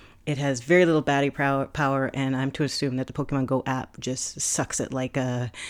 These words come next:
insert your inappropriate joke here. So that's my day, that's my day one experience with the Pokemon Go app. Um, I am interested in, uh,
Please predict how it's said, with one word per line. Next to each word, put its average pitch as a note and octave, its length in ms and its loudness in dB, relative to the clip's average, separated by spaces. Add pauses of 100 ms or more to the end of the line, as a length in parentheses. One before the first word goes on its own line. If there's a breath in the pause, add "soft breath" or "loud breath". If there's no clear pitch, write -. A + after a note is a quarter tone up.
(220 loud breath)
insert C#3 380 0
your B2+ 100 -2
inappropriate B2+ 400 -2
joke A#2+ 220 -4
here. - 200 -4 (580 loud breath)
So F3 540 8
that's G3 420 8
my F3 300 4
day, D3+ 220 6 (220)
that's F3 220 6
my E3+ 260 8
day C#3+ 180 6
one C3+ 180 0
experience C3+ 600 0
with C#3 140 -2
the - 80 -16
Pokemon C3 480 0
Go C3 260 2
app. C#3 400 0 (160)
Um, B2+ 540 0 (180)
I C3+ 140 4
am D3+ 200 4
interested D#3 800 0
in, C3 640 0 (580 soft breath)
uh, B2 220 -6